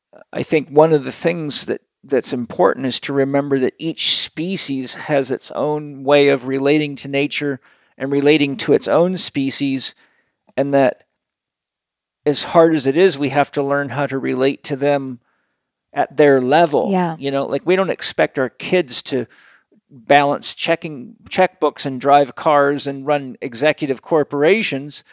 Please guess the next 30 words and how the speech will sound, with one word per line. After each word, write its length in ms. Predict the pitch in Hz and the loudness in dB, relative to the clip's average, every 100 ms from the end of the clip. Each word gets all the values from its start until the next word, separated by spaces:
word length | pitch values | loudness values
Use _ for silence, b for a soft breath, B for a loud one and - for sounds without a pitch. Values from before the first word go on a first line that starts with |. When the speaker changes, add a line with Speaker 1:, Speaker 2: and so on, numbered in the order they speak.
| b b _ | b b _
Speaker 1:
but 140 | - 131 | -8 -2
we 220 | 156 147 | -2 2
often 340 | 143 151 147 | 2 2 -2
expect 480 | 143 - - 151 - | -10 -10 -2 -2 0
our 120 | 131 | -4
dogs 500 | 123 139 156 160 135 | 0 4 6 6 0
to 160 | - 139 | -10 -8
read 220 | 139 147 | -4 2
our 160 | 143 139 | 2 2
minds 480 | 139 143 147 147 147 | 0 -2 -2 -6 -8
and 180 | 135 | -6
know 220 | 135 139 147 | -2 2 2
everything, 640 | 143 151 - 147 143 131 b b b b _ | 2 -2 -4 -4 -4 -10 b b b b _
and, 380 | 135 139 139 - | -6 -6 -10 -10
and 280 | 113 135 135 | -8 -6 -2
we're 120 | 139 | 0
pissed 420 | 131 - 160 - 151 | 0 -2 -2 0 4
off 260 | 143 139 | 6 4
when 200 | 147 139 | -2 -4
they 140 | 135 123 | -4 -4
don't, 460 | 131 175 175 143 - | 0 2 2 -2 -6
but 160 | 131 - | -8 -2
they, 240 | 139 123 _ - | -2 -2 _ -2
they 140 | 147 | 2
don't 260 | 139 139 139 | 4 2 0
even 240 | 147 139 131 | -6 -6 -4
have 180 | 131 | -2
a 60 | 120 | -2
concept 760 | - - 151 147 135 - - - | -4 -2 0 0 -2 -2 -2 -4
for 340 | - 131 120 | -4 -2 -2